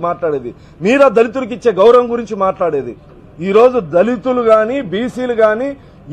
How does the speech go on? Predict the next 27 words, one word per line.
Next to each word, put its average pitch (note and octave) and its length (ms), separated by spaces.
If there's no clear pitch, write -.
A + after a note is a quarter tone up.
ఇంక్లూడింగ్ C#4 580
పేదవాళ్ళైనటువంటి C4 1080
రెడ్లు A3 240
కూడా A#3 240
మీరు C#4 320
నియమించినటువంటి C4 880
ఉప A#3 120
ఎమ్మెల్యేల C4 480
సంస్కృతి A#3+ 480
దగ్గర, G#3+ 240
డోర్ల, B3+ 260
ఇండ్ల B3+ 140
దగ్గర A#3 220
చేతులు B3+ 260
కట్టుకొని C4 340
ఉంటా B3 200
ఉన్నారు. B3 240
ఇది A3 160
మేం A#3 180
చెప్పే B3+ 200
మాట B3+ 120
కాదు, B3 160
మీ, G3+ 120
మీ A3+ 80
కార్యకర్తలను A#3+ 640
అడగండి, B3 340
మిమ్మల్ని B3 280